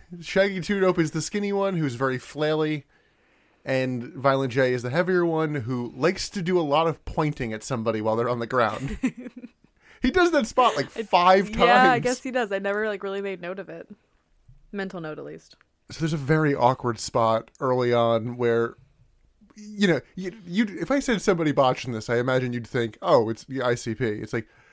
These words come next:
Speaker 1: Prince
Speaker 2: No.
Speaker 1: Iaukea just gets on the top rope, forgets he has to tag, and then
Speaker 2: Like, falls off the rope, kinda.
Speaker 1: Yeah, it's like, "Oh, yeah, I, I don't do this," and then,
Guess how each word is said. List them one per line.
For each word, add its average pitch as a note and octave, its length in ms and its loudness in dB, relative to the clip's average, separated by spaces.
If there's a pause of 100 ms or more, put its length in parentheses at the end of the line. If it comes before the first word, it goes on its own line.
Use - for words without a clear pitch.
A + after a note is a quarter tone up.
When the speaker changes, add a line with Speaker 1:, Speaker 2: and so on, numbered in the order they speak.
(160)
Speaker 1:
Prince C#4+ 240 0
Speaker 2:
No. G4+ 80 4
Speaker 1:
Iaukea A#3 600 2
just C3 380 -6
gets F3 320 2
on D#3+ 280 0
the D3+ 80 4
top C#3+ 340 0
rope, B2 360 2
forgets C#3 460 -2
he F3+ 80 -2
has D#3+ 160 0
to E3 100 -8
tag, C#3+ 540 -2 (720)
and E3 220 2
then E3+ 340 0
Speaker 2:
Like, C4+ 160 -2
falls G#3+ 500 2
off F#3+ 220 0
the F3 100 -12
rope, D#3+ 300 -10
kinda. E3+ 440 -14
Speaker 1:
Yeah, F#3 340 0
it's D3+ 160 -4
like, E3 200 0
"Oh, E3 140 6
yeah, E3+ 300 4
I, C#3 200 4 (140)
I C#3 80 0
don't C#3 260 -4
do C3+ 200 -4
this," D3 360 -4
and C3 160 -6
then, B2 380 -2